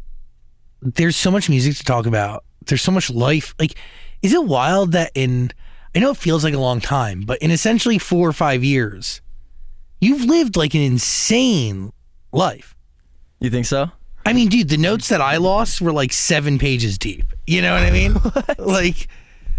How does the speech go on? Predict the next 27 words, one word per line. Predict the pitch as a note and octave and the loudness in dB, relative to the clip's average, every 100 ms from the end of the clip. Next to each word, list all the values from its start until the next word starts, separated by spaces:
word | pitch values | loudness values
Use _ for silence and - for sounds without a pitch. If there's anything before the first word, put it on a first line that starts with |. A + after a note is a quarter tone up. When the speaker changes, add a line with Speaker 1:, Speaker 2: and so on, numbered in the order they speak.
| - | 0
Speaker 1:
I | A3 | 2
mean, | A3 F3+ | 2 4
do | F3 | 4
you | D#3 F#3 | 4 2
not | A#3+ C4 | 2 0
think | E4 F#4+ F#4 | 0 2 0
so? | - G4+ G#4 G#4 F4+ - - - | 0 0 2 2 -2 -8 -18 -6
Speaker 2:
I, | C#3+ D#3 E3 - - | -2 0 0 -4 -6
I, | G2+ - | -6 -4
I | C#3+ | -6
feel | - G3 | -4 -4
like | C#4 F4 | -2 -2
I've | G3 D3 | -2 -2
lived | C#3 D#3+ D3+ | -2 -4 -6
a | |
pretty, | B2+ D#3+ E3+ D#3 C#3+ - - | -4 -2 0 -2 -4 -8 -12
a | C3 | -10
pretty | - D3+ D#3 | -4 -2 -2
cool | C3 D3+ C3 | -4 -2 0
life, | A2+ A#2 - | 0 -2 -2
but | A2+ | -2
I | |
like | A#2 B2+ | -2 -4
to | C#3+ | -6
s-, | C3 - C3 | -6 -6 -4
you | B2+ | -2
know, | B2 A#2+ | 0 -2